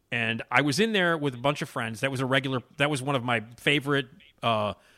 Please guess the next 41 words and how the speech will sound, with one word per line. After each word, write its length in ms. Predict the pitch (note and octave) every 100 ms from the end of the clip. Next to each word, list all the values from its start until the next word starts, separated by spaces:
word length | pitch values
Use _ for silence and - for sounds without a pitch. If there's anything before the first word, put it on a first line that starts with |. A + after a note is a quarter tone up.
| _
bars 580 | - B2 A2+ G#2 G2+ - -
ever 300 | A#2+ F2+ D2
in 100 | C3+
the 80 | G#2+
history 380 | A#2 G#2+ - G2+
of 140 | F#2
bars. 340 | - F2 - -
I 60 | G#2
love 220 | A2+ A2
the 120 | A2+
original, 600 | G2+ C3+ C#3+ D#3+ D#3 D3 - - - _ -
uh, 140 | C#3 D3
O'Rourke's, 440 | C3+ C#3 C3+ C3
which 140 | B2+ -
was 140 | A#2
on 240 | B2 A2+ A2+
Orleans, 580 | A2+ G#2 A#2+ B2+ B2+ G#2
right 160 | A2
near 160 | A2+ G#2+
Second 280 | - A2 G2+
City. 340 | - B2 B2 _ -
It 60 |
was 120 | A2 G#2
on, 240 | G2 G#2
uh, 140 | G2+ G2
Orleans 420 | B2 A2+ A2+ A2+
and 120 | G#2 G#2
Wells. 440 | G2 F#2 F#2 - _ _ _ _ _ _ - - -
And, 300 | A#2+ A2+ A2
um, 340 | C3+ A#2 A2 G2+ - _ -
then 140 | C#3+
it 100 | C3+
moved 360 | B2+ C3 B2 A2+
to 360 | - A2+ A2 A2+
Halsted 600 | D3 D3+ C#3+ - F2+ E2 F2+ _ _ _ -
in 100 | A2+
the 80 |
late 200 | A2 A2 G#2+
eighties, 200 | G#2 G2
early 200 | G2+ F#2
nineties, 540 | F2 D#2+ D2 D2+ -